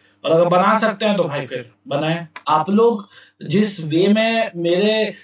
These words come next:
वीडियो को ले रहे हो ना, वो बहुत ही गलत वे में आप लेके जा रहे हो, आप उसको toxicity फैला रहे हो। You are trying to create toxicity,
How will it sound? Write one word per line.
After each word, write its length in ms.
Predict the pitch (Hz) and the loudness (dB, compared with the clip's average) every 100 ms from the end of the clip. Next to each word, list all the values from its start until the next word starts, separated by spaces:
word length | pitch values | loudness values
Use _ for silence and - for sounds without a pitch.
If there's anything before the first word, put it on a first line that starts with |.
| _ 139 | _ -4
वीडियो 380 | 175 170 208 220 | 0 2 2 4
को 120 | 226 | 2
ले 220 | 190 196 | 4 4
रहे 120 | 175 | 4
हो 120 | 139 165 | 2 0
ना, 80 | |
वो 180 | 196 202 180 | 0 2 2
बहुत 320 | 165 185 214 | 2 0 0
ही 40 | |
गलत 380 | 190 147 165 190 | -2 0 0 2
वे 220 | 185 185 | 0 0
में 80 | 185 | 0
आप 140 | 175 | 0
लेके 300 | 160 147 135 | 0 -2 -4
जा 140 | 120 104 | -4 -6
रहे 120 | 101 | -8
हो, 120 | - _ _ - | -14 _ _ -2
आप 240 | 180 202 196 | 0 0 0
उसको 300 | 196 - 247 | -2 0 0
toxicity 800 | - 180 - 233 202 226 226 202 | 0 -2 0 -2 -4 -4 -6 -2
फैला 280 | 190 160 131 | -2 0 -2
रहे 100 | 110 | -4
हो। 120 | 95 _ _ _ _ _ - | -12 _ _ _ _ _ -4
You 120 | 170 | 0
are 100 | 208 | 2
trying 320 | 196 190 220 | 2 2 2
to 60 | 233 | -2
create 340 | 196 208 233 | 0 2 2
toxicity, 480 | 208 185 226 214 226 | 2 -2 -2 -2 0